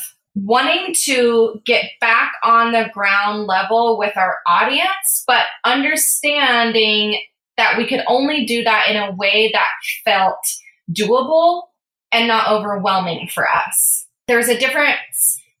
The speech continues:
in how you are interacting with an audience of fifty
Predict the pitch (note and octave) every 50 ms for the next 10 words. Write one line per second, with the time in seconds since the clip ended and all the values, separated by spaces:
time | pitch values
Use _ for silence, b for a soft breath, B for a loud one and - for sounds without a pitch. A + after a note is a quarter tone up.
0 | _ _ _ A#3+ A#3 A3+ A3 A3 A3 A3 A3 A3 G#3+ - - A#3+ A#3+ G#3+ G#3+ G#3+
1 | G#3+ G3+ G#3+ G#3+ G#3+ G#3 G#3 G3+ G3 F#3+ F#3+ G3 G3 G3 - - - A#3 A#3 A#3
2 | A#3 A3 A#3+ B3 - C4+ A#3+ A3+ A3 G#3+ A3+ G#3+ G#3 G#3 G#3 G#3 G#3+ G#3+ G#3 G3+
3 | - - - - G3+ G3+ G3 G3 F#3+ - - - A#3 A#3 - - - - F#3 F3
4 | F3 F#3+ A3 A#3 - _